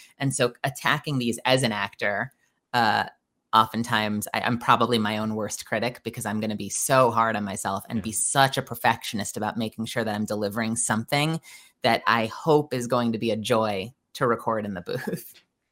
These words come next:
Speaker 1: Um, I've done maybe five or six. I'd have to double check. Something like five or six animes at this point. Um, I came in on Pretty Boy Detective, uh, the Pretty Boy Detective Club, I think.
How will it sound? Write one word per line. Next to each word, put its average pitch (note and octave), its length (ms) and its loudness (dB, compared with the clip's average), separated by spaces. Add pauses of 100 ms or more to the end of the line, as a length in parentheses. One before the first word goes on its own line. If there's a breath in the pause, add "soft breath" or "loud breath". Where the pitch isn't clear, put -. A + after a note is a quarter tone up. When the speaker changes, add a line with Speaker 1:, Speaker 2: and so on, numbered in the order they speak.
(460)
Speaker 1:
Um, G#2+ 300 -4
I've - 140 -4
done C#4 260 0
maybe C#4 720 -4
five B3 560 -8 (560)
or A3 100 -4
six. - 760 -8 (880)
I'd - 60 -10
have C4+ 100 -10
to - 80 -8
double C3 120 0
check. D3 280 -4
Something D4 180 -4
like E3+ 100 -4
five D3 240 0
or E3+ 60 -6
six - 220 -8
animes F3+ 340 -4
at F#3 80 -10
this G3 100 -14
point. G#3 420 -6 (100)
Um, C3 280 -2
I C3 60 -6
came D#3+ 240 -2
in D3 60 0
on C#3 120 0
Pretty D3+ 200 0
Boy C#3 160 2
Detective, C#3 760 -4
uh, B2+ 140 4
the A#2 160 6 (100)
Pretty D#3 160 4
Boy D#3 120 6
Detective C#3 360 -2
Club, B2+ 320 2 (1600)
I - 40 -8
think. A2+ 300 -4